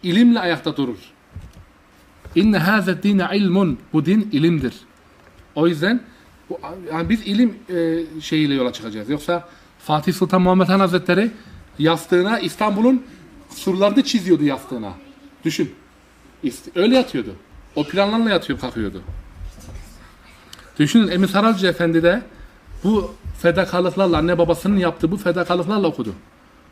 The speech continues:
Bugün hala onları konuşuyoruz, bakın. Hala onları konuşuyoruz, öyle değil mi? Ama bunlar masal değil. Hayatımızda bir şeylerin değişme vakti geldi de geçiyor. Öyle değil mi? Allah'ın hepimizin üzerinde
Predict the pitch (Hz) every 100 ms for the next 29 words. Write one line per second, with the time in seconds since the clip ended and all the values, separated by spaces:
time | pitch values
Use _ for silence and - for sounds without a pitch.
0 | _ 156 190 165 202 208 190 151 139 123
1 | - 104 98 123 110 90 - _ _ -
2 | - _ - 143 190 190 156 139 123 113
3 | - 104 101 131 202 233 107 - - -
4 | - 123 180 165 185 190 165 - 175 151
5 | 190 139 - - - - 147 185 185 202
6 | 202 190 151 202 196 185 180 220 240 -
7 | - - - - 151 170 185 - 220 180
8 | - - 220 170 180 170 143 147 175 135
9 | - 113 82 - _ _ _ _ _ _
10 | 135 139 208 147 95 - - _ _ -
11 | 147 180 196 190 143 - _ _ - -
12 | 196 202 185 147 147 175 160 165 143 139
13 | 185 202